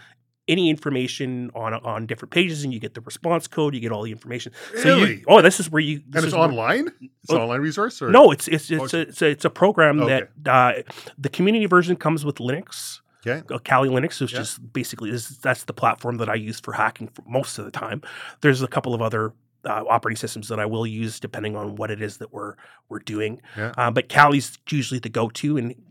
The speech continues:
Speaker 1: Burp Suite comes with it. Um, it's, it, it's made by a company called Portswigger.
Speaker 2: Okay.
Speaker 1: And, um, the, they have a free edition, which is the community edition. Doesn't have all the features of the, of the, the pay edition, but, uh,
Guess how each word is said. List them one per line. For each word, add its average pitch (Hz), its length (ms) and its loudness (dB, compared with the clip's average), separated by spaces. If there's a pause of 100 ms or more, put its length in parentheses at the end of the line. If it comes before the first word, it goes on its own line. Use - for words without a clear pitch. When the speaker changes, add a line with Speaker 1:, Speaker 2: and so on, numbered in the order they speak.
Speaker 1:
Burp 139 180 -2
Suite - 200 -4
comes 127 280 -6
with 131 180 -4
it. - 180 0 (440)
Um, 139 240 6
it's, - 400 -2
it, - 180 -10 (460)
it's - 400 -10 (320)
made 147 300 0
by 165 120 8
a 135 40 6
company 143 320 -4
called - 220 -6
Portswigger. 165 540 -6 (360)
Speaker 2:
Okay. 139 180 -4 (520)
Speaker 1:
And, 120 400 0
um, 117 480 4 (120)
the, 120 200 -4
they 143 160 -2
have 127 160 -2
a 110 40 -10
free 190 200 0
edition, 180 300 2
which 151 160 0
is 131 120 -6
the 135 80 -14
community 151 400 -2
edition. 151 380 -2 (180)
Doesn't 160 200 -2
have 143 140 4
all 143 120 6
the 120 60 -2
features 139 560 -2
of 117 320 -2
the, 113 100 -8
of 110 380 -6
the, 104 320 -8
the 113 100 -8
pay 131 220 -2
edition, 131 420 -6 (440)
but, 123 320 2
uh, 113 220 2